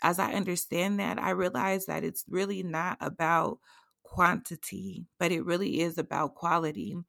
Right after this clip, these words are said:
um, that you have quality people in your life, quality people who are sowing into you and helping you to be, um, the greatest version of yourself. And so I encourage you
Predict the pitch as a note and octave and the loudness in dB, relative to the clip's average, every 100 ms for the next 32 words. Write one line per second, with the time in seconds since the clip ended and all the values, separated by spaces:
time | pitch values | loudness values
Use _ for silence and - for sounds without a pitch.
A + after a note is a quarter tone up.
0 | _ - _ - F3 E3+ - F3+ F3 - | _ -20 _ -4 -2 -4 -4 -4 -6 -8
1 | - F3 F#3+ F#3 F3+ - F#3 F3+ D#3+ D#3+ | 0 4 4 4 -4 -4 -6 -4 0 0
2 | D3+ D3+ C#3 C#3+ C#3 - - _ _ F#3 | -2 -4 -4 -4 -6 -12 -20 _ _ 2
3 | F3 F#3+ F#3 F#3 G3 F3+ F3+ F3 E3 D#3 | 4 2 -2 -4 -6 -4 -4 -2 -4 -4
4 | D#3 - E3 E3+ - - D#3+ D#3+ - G2+ | -6 0 0 0 -4 -6 -8 -8 -8 -6
5 | D3+ E3 F3 - _ _ - F#3 F3+ G3+ | -4 -6 -8 -16 _ _ -6 -4 -4 -4
6 | F#3+ F#3+ F3+ - F3 F3 F3 F3 - E3+ | -4 -4 -6 -8 -6 -4 -4 -4 -4 -2
7 | D#3+ D#3+ D3 - D3+ F3 F3 - E3 F3 | -2 -2 -4 0 0 0 -6 -4 -4 -2
8 | E3+ D#3+ D3 D3 - - C#3+ - - _ | -4 -4 -4 -6 -6 -4 -4 -6 -12 _
9 | _ - - _ F3 E3+ F#3 F3 E3 E3+ | _ -20 -20 _ -4 -4 -2 0 0 -4
10 | E3+ E3 _ _ _ _ _ - F#3 G3 | -8 -12 _ _ _ _ _ 4 4 4
11 | F#3 - F#3 F3+ F#3+ F#3+ F3+ F#3 F3 F3+ | -2 -6 -2 0 0 -4 -4 -4 -4 -6